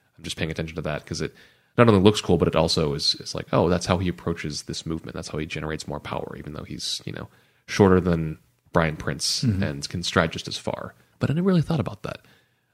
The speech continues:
Speaker 1: I think it's a really interesting question, and I'm, I'm sure it leaches into my movement practice in ways I'm not even aware of, 'cause I'm sure I'm just thinking about, like, "That looks weird."
Speaker 2: Do you ever have ideas where in the process of moving, or even in a particular space, or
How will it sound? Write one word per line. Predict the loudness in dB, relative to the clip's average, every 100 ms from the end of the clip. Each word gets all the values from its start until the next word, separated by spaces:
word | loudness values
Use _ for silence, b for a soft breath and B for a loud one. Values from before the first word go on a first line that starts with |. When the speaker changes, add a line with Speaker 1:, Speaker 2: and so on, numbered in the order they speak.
| -2
Speaker 1:
I |
think | 0
it's | 2
a |
really | 2 2
interesting | 0 -4 -6 -6
question, | -4 -4 -4 -6 -4
and | -2
I'm, | 0
I'm | 0
sure | 6 8
it | 8 6
leaches | 4 4 6 4
into | 2 0
my | 0 0
movement | 0 0 -2
practice | -2 -4 -4 -6 -4 -4
in | -4 -2
ways | -2 -2
I'm | -4
not | -6 -6
even | -6
aware | -6 -2 2 2
of, | 0 -6 -16 b b b
'cause | -8
I'm | -8
sure | -4 -4
I'm | -4
just | -8 -8
thinking | -10 -8 -12
about, | -10 -12 -12
like, | -14 -8
"That | -6 -6
looks | -8 -6
weird." | -2 2 2 0 B B B
Speaker 2:
Do |
you | 2
ever | 4
have | 4
ideas | 4 4 4 4 4 0 2
where | 4 6 4 2 -4 _
in | 4 4
the | 4
process | 2 2 2 0
of | 0
moving, | 4 4 4 4 2
or | 2
even | 4 4
in | 4
a |
particular | 2 0 0 0
space, | -2 -2 0 0 2 2 0
or | 0 2 2